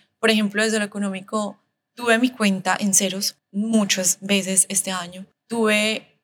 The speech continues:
el, estuve demasiado perdida con no saber qué hacer con mi vida, en dónde poner mi energía.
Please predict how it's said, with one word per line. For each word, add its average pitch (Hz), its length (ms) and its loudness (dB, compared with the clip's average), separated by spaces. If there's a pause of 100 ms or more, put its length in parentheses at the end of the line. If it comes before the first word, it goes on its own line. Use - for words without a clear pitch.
el, 202 400 -2 (240)
estuve 196 280 2
demasiado 208 480 2
perdida 196 580 -4
con 196 200 0
no 196 120 0
saber 185 240 -4
qué - 100 -8
hacer 202 320 -4 (260)
con 214 200 0
mi 208 100 0
vida, 190 460 0
en 208 100 0
dónde 196 220 -2
poner 196 280 -4
mi 196 60 -4
energía. 196 600 -4